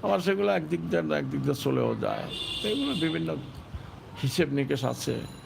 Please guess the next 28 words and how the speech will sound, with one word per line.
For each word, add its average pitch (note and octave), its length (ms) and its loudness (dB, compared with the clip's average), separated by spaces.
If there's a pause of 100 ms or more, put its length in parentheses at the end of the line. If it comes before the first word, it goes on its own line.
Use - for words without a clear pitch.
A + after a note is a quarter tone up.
(1080)
সাগরে C#3+ 420 4
যেমন C#3 280 0
তরঙ্গের C#3 380 2 (100)
পর C3+ 80 2 (140)
তরঙ্গ C3 300 2
আসছে B2 360 0
পরে, B2 260 -2 (120)
মানুষের B2 480 0
জীবনে B2+ 320 0
সেরকম B2+ 380 -2
উত্থান B2 380 -2
পতন A#2+ 260 -2
হয়, A2 160 -2 (1200)
ঘাত C#3 320 4
প্রতিঘাত C3+ 460 -2
আছে। - 300 -4 (1200)
এগুলাকে F3+ 480 4
ওভারকাম, D3 640 0
বা B2+ 140 0
এগুলাকে D#3+ 460 0
ওভারকাম C#3 500 0
মানে - 200 0 (360)
এগুলাকে D3 460 -2 (100)
জয় C3+ 200 4
করে D3 260 -2
আমাদের B2 240 -2
চলতে A2+ 360 -2
হবে। A2+ 220 -2